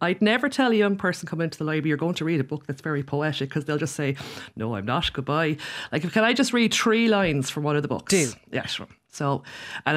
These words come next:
Speaker 1: there'll be people around the country who are super fans who will be mouthing along to this.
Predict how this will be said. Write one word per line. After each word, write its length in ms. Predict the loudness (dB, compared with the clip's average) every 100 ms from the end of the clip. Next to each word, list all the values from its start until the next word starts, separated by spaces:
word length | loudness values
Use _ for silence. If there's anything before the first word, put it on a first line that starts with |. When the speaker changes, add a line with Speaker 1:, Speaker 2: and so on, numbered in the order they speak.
| 2
Speaker 1:
there'll 80 | 2
be 80 | 2
people 280 | 2 2 2
around 200 | 4 2
the 40 |
country 340 | 2 0 2 0
who 120 | 0
are 60 | 0
super 340 | 0 0 -2
fans 320 | 0 0 0
who 100 | 0
will 100 | 2
be 120 | 2
mouthing 340 | 0 0 -2 -2
along 260 | 0 -2 -4
to 80 |
this. 400 | -2 -2 -2 -8